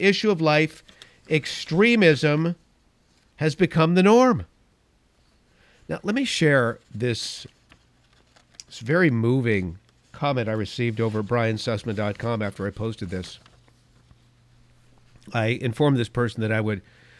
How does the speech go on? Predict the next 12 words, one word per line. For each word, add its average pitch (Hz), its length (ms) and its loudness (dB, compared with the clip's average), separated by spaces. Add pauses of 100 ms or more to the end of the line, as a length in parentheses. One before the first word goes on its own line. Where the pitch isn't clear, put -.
(160)
do 135 140 0
this 123 300 0
and 113 220 -4
keep, 127 340 -6
um, 104 320 -4
their, 113 280 -2
them, 117 520 -6
I 139 80 -2
would 135 160 -2
keep 131 200 -2
them 113 180 -2 (100)
anonymous. 107 580 -4